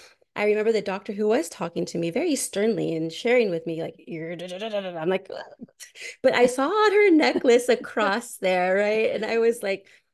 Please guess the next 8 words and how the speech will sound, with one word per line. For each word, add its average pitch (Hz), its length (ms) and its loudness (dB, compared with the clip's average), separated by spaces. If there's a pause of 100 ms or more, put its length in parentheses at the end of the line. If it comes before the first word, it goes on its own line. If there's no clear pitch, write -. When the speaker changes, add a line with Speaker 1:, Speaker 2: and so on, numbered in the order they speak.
(280)
Speaker 1:
"Okay, 208 680 -4 (300)
I'm 523 200 0
sensing 247 600 0
something 196 400 -4
here," 170 340 -4
you 180 140 -4
know? 180 340 -4
And 202 440 -4